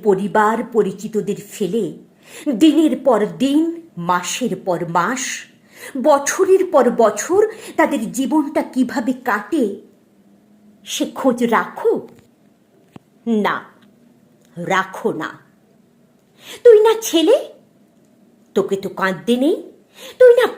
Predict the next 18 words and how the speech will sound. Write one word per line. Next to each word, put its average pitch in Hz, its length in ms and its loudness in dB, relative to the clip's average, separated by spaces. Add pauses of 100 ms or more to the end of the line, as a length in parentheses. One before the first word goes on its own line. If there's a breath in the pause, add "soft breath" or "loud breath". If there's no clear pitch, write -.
পুরুষ 302 460 2
মানুষ, 440 580 -2 (520 loud breath)
তোকে 466 200 4
তো - 120 4 (140)
ভেঙে 294 380 4
পড়তে 453 400 6
নেই। 466 140 6 (1160)
মা 208 420 2
বলে, 302 380 0 (520 loud breath)
"তোকে 494 220 8
মানুষ 220 600 2
করেছে 480 400 4
কিসের 427 480 0
জন্য? 165 480 0 (220)
বুড়ো 220 380 2
বয়সে 440 480 4
দেখবি 202 600 -2
বলে।" 175 320 -8